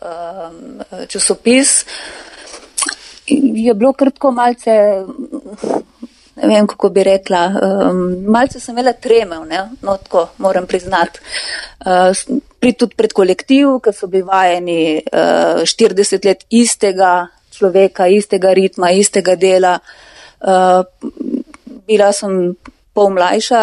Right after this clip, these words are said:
<laughs> od veliko, eh, novinarjev, ki so tam še delali. In, ehm, zato sem imela malce tremo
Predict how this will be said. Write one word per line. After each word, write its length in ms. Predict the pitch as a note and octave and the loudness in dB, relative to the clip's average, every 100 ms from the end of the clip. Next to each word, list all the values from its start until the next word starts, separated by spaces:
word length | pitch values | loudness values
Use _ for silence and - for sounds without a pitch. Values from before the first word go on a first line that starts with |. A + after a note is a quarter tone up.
| - | 2
<laughs> 20 | |
od 340 | A3 B3+ A#3 G#3 G3+ | 2 2 2 2 2
veliko, 480 | F#3 G3 G#3+ - G3+ | 2 2 0 0 2
eh, 760 | F3+ F3 F#3+ F#3 F#3 F#3+ F#3+ | 4 2 2 2 2 2 2
novinarjev, 720 | F#3+ G3 F#3 G3+ A3+ A3+ A3+ A#3 | 2 0 2 2 2 4 2 0
ki 160 | - | -4
so 220 | A3+ A#3 A3 - - | 0 2 0 -2 -6
tam 220 | A3 G#3+ | -2 -2
še 180 | - G3 | -2 0
delali. 500 | G#3 A3+ B3+ B3+ B3 - - - - - _ - | 2 2 2 2 0 -6 -20 -20 -20 -20 _ -2
In, 300 | G#3+ G#3 G#3+ | 0 2 2
ehm, 880 | G#3 G#3 G3+ G#3 G#3 G3+ - B3+ C#4 - - | 2 2 2 2 0 0 0 -2 -4 -6 -10
zato 280 | - G3+ D4+ | -2 0 2
sem 200 | C#4+ B3+ | 2 0
imela 200 | G#3+ G#3+ | 2 2
malce 280 | G#3 G#3 G#3+ | 2 0 0
tremo 400 | - G#3 G#3 G3 | 0 2 4 2